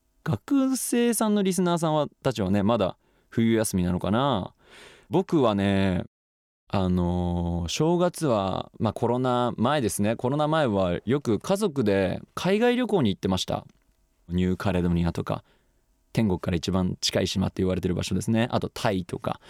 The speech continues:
あとシンガポールとか、家族で旅行してました。いや、なんか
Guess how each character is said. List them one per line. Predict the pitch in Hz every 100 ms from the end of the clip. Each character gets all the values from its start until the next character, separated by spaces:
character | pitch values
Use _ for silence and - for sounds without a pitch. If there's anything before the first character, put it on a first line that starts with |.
| - - - _ -
あ |
と | -
シ | - - 143
ン |
ガ | 160 143
ポ | 135
ー | 101
ル |
と | 90
か、 | - - 101 _ _ _
家 | -
族 | 101 87 92
で | 90
旅 | 90
行 | - 92 90 85 85 - _ _
し | -
て | - 98
ま | 95
し | -
た。 | - - _ _ _ _ _ - - - _ _ -
い |
や、 | 143 135
な | 147
ん |
か | 107 98